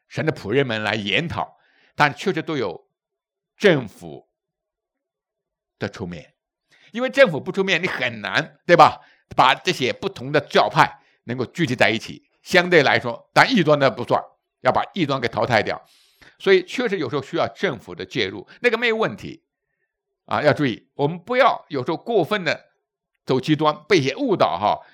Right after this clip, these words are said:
好像政府只要插手信仰都是错的，不能这样说。你要看哪方面，他祝福到教会，帮助到教会，能够让教会更加属灵，更加规范真理，更加他，他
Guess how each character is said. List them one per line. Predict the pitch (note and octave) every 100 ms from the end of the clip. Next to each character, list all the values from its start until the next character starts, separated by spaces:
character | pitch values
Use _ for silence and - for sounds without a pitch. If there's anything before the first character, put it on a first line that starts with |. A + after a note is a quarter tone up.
| _
好 | -
像 | G3+ G3+
政 | A#3
府 | D3 C#3
只 | G3+
要 | F3+
插 | - F3
手 | C3+
信 | D3 - F#3+
仰 | B2 C#3 - _
都 | C#4+ A3
是 |
错 | F3+ F3+
的， | G#2 - _
不 | F#3+
能 | E3
这 | D#3+
样 | A#2+
说。 | A#2 G#2+ - _ _ _ _ _ _ _
你 | B2
要 | C3+
看 | - A2
哪 | F#2 -
方 | E2 E2+
面， | E2 - _ _ _ _ _ _ _ _ _ _ _
他 | C3+
祝 | C3+ A#3+
福 | F#3+
到 | E3+
教 | D#3+ A#2+
会， | G#2+ F2 _ _ _ _
帮 | A#3 A#3+
助 |
到 | G#3+
教 | F#3+ E3
会， | B2 A2+ - _ _
能 | D3 G3
够 |
让 | A3
教 | G#3
会 | G#3+
更 | C4 A3+
加 | G#3 -
属 | C#3+ A2+
灵， | G#2+ C3+ _ _ _
更 | C4+ A#3
加 | G#3
规 | G3+ A3+
范 | G3 E3+
真 | G#3+ E3
理， | G2+ - _ _ -
更 | C4+ A#3+
加 | G3 F#3+
他， | - -
他 | E3+